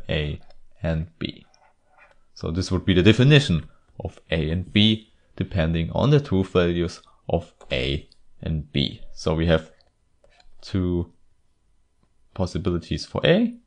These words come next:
true and false. Maybe I write them in this way. So true, true, false, false. And then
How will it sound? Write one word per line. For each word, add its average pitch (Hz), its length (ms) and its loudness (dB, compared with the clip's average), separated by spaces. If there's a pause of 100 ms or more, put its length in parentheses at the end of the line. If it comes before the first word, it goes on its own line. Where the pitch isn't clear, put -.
true 85 400 -2 (200)
and - 120 -12
false. 185 520 2
Maybe 87 440 -4 (400)
I 85 120 -2
write 80 380 -6
them 78 360 -4 (720)
in 78 160 -8
this 76 200 -8
way. 196 280 4 (160)
So - 340 -16 (480)
true, 82 300 -6 (100)
true, - 300 -10 (480)
false, - 380 -8
false. 220 520 6 (560)
And 113 280 6
then 104 340 6